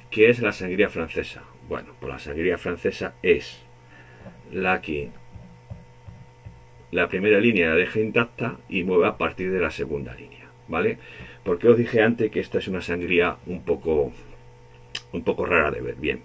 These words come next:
porque esta solamente se utiliza para guiones de teatro,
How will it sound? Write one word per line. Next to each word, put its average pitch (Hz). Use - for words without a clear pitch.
porque 73
esta 101
solamente 95
se 90
utiliza 92
para 80
guiones 82
de 80
teatro, 85